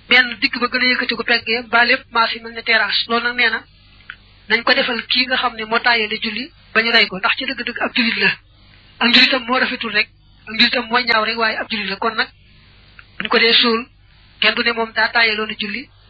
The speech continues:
ba bàmmeelam kenn du ko yëkkati, dañ ko yemale suuf rek ba mëkk bàyyi, déedéet, dañ ko yëkkati ni ñu yëkkatee bàmmeeli jullit ñëpp ñëpp. Nas sa yaxal na bidal xukumi ci bile àtte, al imaamu ilimaan ba, al aw bi te moo di aw fii.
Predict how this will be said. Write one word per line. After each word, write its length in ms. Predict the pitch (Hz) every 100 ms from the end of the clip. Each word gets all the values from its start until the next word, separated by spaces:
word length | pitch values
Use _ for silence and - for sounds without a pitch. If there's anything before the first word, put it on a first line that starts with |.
| - - - -
ba 100 | 233
bàmmeelam 460 | 233 233 226 214 214
kenn 140 | 240
du 80 | 233
ko 80 | 233
yëkkati, 360 | 233 233 220 214
dañ 140 | 226
ko 80 | 220
yemale 400 | 226 220 208 233 -
suuf 260 | - 247
rek 160 | - 220
ba 80 | 208
mëkk 300 | 220 233 -
bàyyi, 340 | 226 208 226 - -
déedéet, 320 | 208 226 202 _ -
dañ 100 | 214
ko 100 | 240
yëkkati 360 | 233 233 233 233
ni 100 | 233
ñu 100 | 233
yëkkatee 340 | 240 226 220 220
bàmmeeli 520 | 226 226 220 214 277 - - - - - - -
jullit 200 | 208 226
ñëpp 180 | 220 -
ñëpp. 240 | 214 190 - - _ - - - - - - - - - - - - -
Nas 160 | 196 - -
sa 140 | 240
yaxal 280 | 226 233 226
na 100 | 226 247 - -
bidal 240 | 220 233 214
xukumi 340 | 233 233 214
ci 80 | -
bile 120 | 220 247
àtte, 260 | 226 220 233 - - - - - -
al 100 | 233
imaamu 320 | 240 220 220
ilimaan 380 | 240 226 214 208
ba, 160 | 214 269 -
al 120 | 220
aw 220 | 214 208 202
bi 140 | 220
te 100 | 233
moo 160 | 226 220
di 80 | -
aw 100 | 226
fii. 300 | 214 214 -